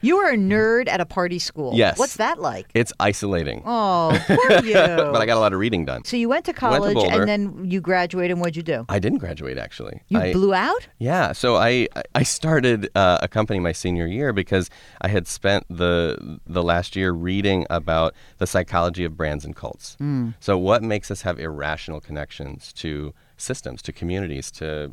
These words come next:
Speaker 2: you know, to things that we, that we identify with, and got so obsessed with that and would so not shut up about it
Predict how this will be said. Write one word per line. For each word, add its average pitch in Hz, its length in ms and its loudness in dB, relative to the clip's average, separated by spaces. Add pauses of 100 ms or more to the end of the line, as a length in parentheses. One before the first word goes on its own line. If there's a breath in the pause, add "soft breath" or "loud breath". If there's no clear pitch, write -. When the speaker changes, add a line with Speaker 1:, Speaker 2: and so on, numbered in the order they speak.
Speaker 2:
you 76 140 -8
know, 73 100 -6
to - 180 -12
things 85 260 -4
that 80 180 -4
we, 80 320 -4
that 76 140 -6
we 80 100 -4
identify 80 480 -4
with, 73 240 -4 (480 loud breath)
and 95 120 -4
got 92 140 0
so 120 340 0
obsessed 95 440 -2
with 87 140 -6
that 78 220 0
and 80 120 -2
would 85 140 -4
so 98 300 0
not 95 240 -2
shut 85 220 -2
up 85 140 -2
about 73 300 -6
it 73 120 -4